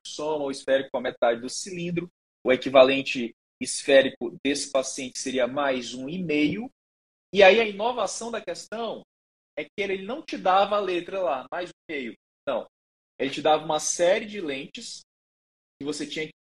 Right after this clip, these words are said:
calcular o equivalente esférico pra saber qual delas tinha mais um e meio de equivalente esférico. Aí você marcava a questão. Então, nada demais, na-, nenhuma, nenhuma grande mudança nesse tipo de questão. A única inovação foi essa, mas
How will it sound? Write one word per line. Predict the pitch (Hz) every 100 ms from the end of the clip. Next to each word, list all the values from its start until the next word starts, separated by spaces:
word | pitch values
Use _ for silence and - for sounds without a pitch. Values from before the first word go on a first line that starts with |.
| -
calcular | 185 175 190 160
o | 151
equivalente | 147 - 139 135
esférico | - 165 -
pra | 190
saber | 190 175 175
qual | 214 220
delas | 180 180 190
tinha | - 185
mais | 175 165 185 - - -
um |
e | 175 -
meio | 147 143 139
de |
equivalente | 139 - 135 135
esférico. | - 123 117 -
Aí | 120
você | - 139 131 _ _
marcava | 143 - 120 117
a |
questão. | - - 107
Então, | 95 165 - _ _ _ -
nada | 147 160 180
demais, | 175 165 139 151 160
na-, | 151 143 135
nenhuma, | 143 156 165 160 135 113 131
nenhuma | 147 156 160 131
grande | 135 139 139 143 147 143 139 135 151
mudança | 156 127 131 143
nesse | 131
tipo | - -
de | -
questão. | 139 - 151
A | 165
única | 160 -
inovação | 160 151 143 - 139 139 -
foi | 156 139
essa, | 151 175 - 185 - _ _ _ _ -
mas | 139 139 143 135 - - -